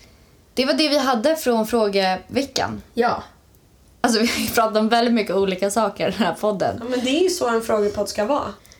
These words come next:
Speaker 2: Jag tycker, eh, hör-, hörni, jättestort tack till er som har ställt alla frågor.
Speaker 1: Verkligen.
Speaker 2: U-, utan er hade den här podden inte blivit av.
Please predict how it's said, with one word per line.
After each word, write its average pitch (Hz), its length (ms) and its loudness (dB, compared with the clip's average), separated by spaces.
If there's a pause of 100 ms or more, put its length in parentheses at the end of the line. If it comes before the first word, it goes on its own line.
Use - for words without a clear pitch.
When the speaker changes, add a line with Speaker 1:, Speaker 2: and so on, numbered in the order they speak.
(160)
Speaker 2:
Jag 262 180 -2
tycker, 254 400 0
eh, - 420 -4
hör-, 262 200 -2
hörni, 262 260 2
jättestort 269 760 -4
tack 208 180 -2
till - 120 -4
er 285 160 0
som 214 100 2
har 185 80 -2
ställt 392 320 -2
alla 180 140 -2
frågor. - 380 -4 (280)
Speaker 1:
Verkligen. 240 520 2
Speaker 2:
U-, 240 240 0 (140)
utan 233 220 -2
er 302 120 0
hade 233 220 -2
den 233 80 0
här 226 80 -2
podden 202 500 -4
inte 220 200 0
blivit 185 200 -4
av. - 180 0